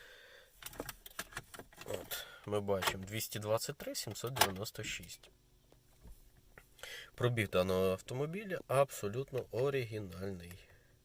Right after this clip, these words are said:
Так, рівень мастила, це нас не цікаво. Двісті двадцять три сімсот дев'яносто шість. Так, і що це за скриптик, і що це за програмка? У мене навіть дві є таких програмки. Це,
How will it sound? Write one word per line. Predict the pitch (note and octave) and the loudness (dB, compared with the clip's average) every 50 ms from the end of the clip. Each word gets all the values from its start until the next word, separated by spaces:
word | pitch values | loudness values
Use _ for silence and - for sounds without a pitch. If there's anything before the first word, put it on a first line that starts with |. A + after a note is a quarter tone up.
| _ - - | _ -18 -16
Так, | - - - - | -14 -14 -14 -14
рівень | - - G2+ G2 F#2 F#2 F#2+ F#2 | -14 -14 -14 -12 -12 -12 -12 -12
мастила, | - - - - - - D#2 D2 C2 A#1+ | -12 -12 -12 -10 -6 -4 -2 -2 -2 -4
це | - - - A2 | -4 -8 -10 -12
нас | A2+ G#2 - - | -12 -14 -14 -14
не | - - | -14 -14
цікаво. | - - - - - D#3 C3 | -14 -12 -10 -6 -2 -2 -2
Двісті | A2+ G#2+ A2+ A#2+ - - - | 0 0 0 0 0 -2 -2
двадцять | G2 G2 G2 F#2+ - - F#2 | 0 0 0 0 0 -6 -8
три | - - - - | -4 -2 -2 -2
сімсот | - - A2 - - F#2+ - | -2 -4 -6 -4 -2 -2 -2
дев'яносто | A#2+ - - - - F#2 - - - - | -2 -6 -8 -8 -10 -12 -10 -6 -2 0
шість. | - - - - - - - - - - - - - - - - - - - - - - | 0 0 0 -4 -10 -12 -12 -10 -6 -6 -4 -4 -4 -4 -4 -4 -4 -4 -4 -6 0 12
Так, | - D3 C3+ A#2+ - - | 12 12 12 12 12 12
і | A2+ | 10
що | - - A3 A#3 | 12 12 12 12
це | - - F3 | 12 12 10
за | C#3 C3+ C3 | 10 10 10
скриптик, | - - - - F3 A3 A#3+ - _ _ - G3+ G#3+ - - - - | 8 8 6 6 4 2 2 2 _ _ 0 0 0 0 -2 -8 -2
і | - A#2 | 4 6
що | - - - - - E3+ F#3+ G3 | 8 10 10 10 10 8 8 8
це | - - D3+ D3 C#3+ | 8 8 8 8 8
за | C3+ A#2 G#2 A2+ A#2 B2+ C#3+ D#3+ E3+ E3 D#3+ - - - - - - - - - - | 8 8 10 12 12 12 12 12 10 6 4 -2 -8 -18 -20 -18 -16 -16 -16 4 10
програмка? | - B2+ B2+ C#3 B2+ A2+ G2+ F#2+ - - - - - - | 12 12 12 12 12 12 12 8 2 -8 -12 -14 -6 2
У | - A#2 | 8 12
мене | A2+ A#2 B2 B2+ B2 | 12 12 12 12 12
навіть | B2+ C3 B2+ B2+ B2 B2+ A#2+ A2+ G#2 - G#2+ | 12 12 12 12 12 8 4 -4 -8 -6 -2
дві | B2 B2+ B2+ A2 G2 - - - _ _ - - - _ _ _ _ _ _ _ _ _ _ - - - - - | 0 0 0 0 -2 -8 -12 -18 _ _ -20 -20 -20 _ _ _ _ _ _ _ _ _ _ -16 -16 -8 0 4
є | G#2 G#2 G2+ G2 F#2 | 8 10 12 12 10
таких | - - - - - | 10 4 -4 -6 -2
програмки. | - - - - - C4+ D#4+ D4+ - C4 A#3+ | 4 4 6 6 6 4 2 2 0 0 -2
Це, | F#3 - - C#3 B2+ A2+ G#2 | 0 4 6 6 8 8 6